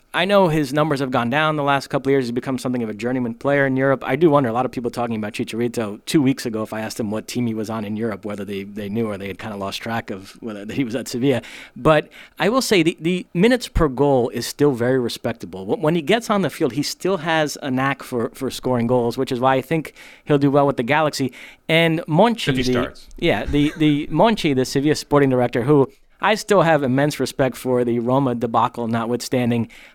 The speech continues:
Speaker 1: uh, thought highly enough of him six months ago to, to spend some money on him. They bought him for, like, ten million euros. So that tells me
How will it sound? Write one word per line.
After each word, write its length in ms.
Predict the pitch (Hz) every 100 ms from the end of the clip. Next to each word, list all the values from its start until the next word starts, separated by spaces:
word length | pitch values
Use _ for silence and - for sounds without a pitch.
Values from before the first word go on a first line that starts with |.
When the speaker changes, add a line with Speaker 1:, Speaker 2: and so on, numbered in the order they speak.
| _ 151
Speaker 1:
uh, 200 | 139 135
thought 320 | - 170 -
highly 260 | 160 180 160
enough 200 | 147 135
of 60 |
him 100 | 135
six 280 | - 160 -
months 200 | 160 -
ago 220 | 127 123
to, 100 | 120
to 220 | 113 127 101 113 - -
spend 300 | - 139 135
some 100 | 127
money 180 | 175
on 80 | 123
him. 80 | 120
They 100 | 117
bought 180 | 123 139
him 80 | 123
for, 80 |
like, 140 | 113 -
ten 180 | 135 131
million 240 | 127 120
euros. 260 | 147 127 113
So 300 | 147 135 - - - -
that 220 | 240 285
tells 260 | 240 208 175
me 400 | 160 147 143